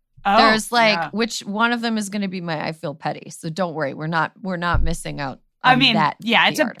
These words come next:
Speaker 1: big article week.
Speaker 2: <laughs> Ugh, you don't wanna be the main character on the internet, right?
Speaker 1: Never.
Speaker 2: No.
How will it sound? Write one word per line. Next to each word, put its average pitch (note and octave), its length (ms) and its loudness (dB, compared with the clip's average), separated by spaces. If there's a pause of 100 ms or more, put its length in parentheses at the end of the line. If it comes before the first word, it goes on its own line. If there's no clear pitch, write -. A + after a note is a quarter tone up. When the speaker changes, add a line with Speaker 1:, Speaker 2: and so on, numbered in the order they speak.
Speaker 1:
big A#3 180 2
article E3+ 460 -4
week. D3 240 -12 (180)
Speaker 2:
<laughs> - 160 -6 (220)
Ugh, G3 680 0 (120)
you A#3 100 -4
don't C#4 140 2
wanna D#4 160 4
be D4+ 100 2
the C4+ 80 2
main A#3 300 4
character G3 420 0
on D#3 120 -2
the D#3+ 80 -4
internet, C#3+ 460 -12 (280)
right? F3 160 2
Speaker 1:
Never. D#3 300 -4 (440)
Speaker 2:
No. E3 380 -2